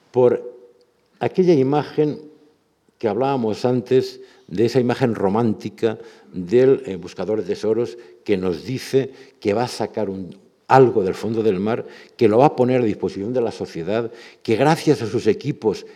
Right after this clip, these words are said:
él lo puede hacer, pero que los arqueólogos no podemos hacerlo porque no tenemos los medios para hacerlo, y se rodea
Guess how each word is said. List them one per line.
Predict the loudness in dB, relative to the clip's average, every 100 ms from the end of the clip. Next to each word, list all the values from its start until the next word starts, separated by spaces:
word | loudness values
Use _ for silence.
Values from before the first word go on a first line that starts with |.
| -2
él | 2 2
lo | 2 2
puede | 2 0
hacer, | -2 -4 -4
pero | -4 -6
que | -6 -8 -8 -20 -20 -10
los | -6 -4
arqueólogos | -4 0 2 4 2
no | 0
podemos | 2 2 0 -4
hacerlo | -6 -4 -2 -4
porque | -4 -6
no | -2
tenemos | -2 -2 -4
los | -6 -6
medios | -4 -4 -8
para | -10 -12
hacerlo, | -6 -6 -6 -10 -14 _ -20 -20 -20 -20 _
y | 0 0 -4
se | -2 0
rodea | 2 4 6 6 4